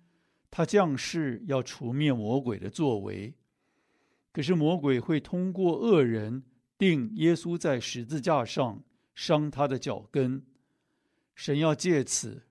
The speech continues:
拯救全人类脱离罪恶。神怎么帮助人类脱离罪恶呢？神把他救赎人类的计划完整地记录在圣经里。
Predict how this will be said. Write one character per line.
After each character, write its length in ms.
拯 300
救 240
全 260
人 240
类 320
脱 320
离 240
罪 340
恶。 260
神 340
怎 200
么 200
帮 300
助 160
人 220
类 160
脱 240
离 160
罪 260
恶 240
呢？ 300
神 280
把 140
他 160
救 260
赎 240
人 240
类 140
的 140
计 260
划 380
完 340
整 220
地 100
记 180
录 160
在 160
圣 300
经 300
里。 240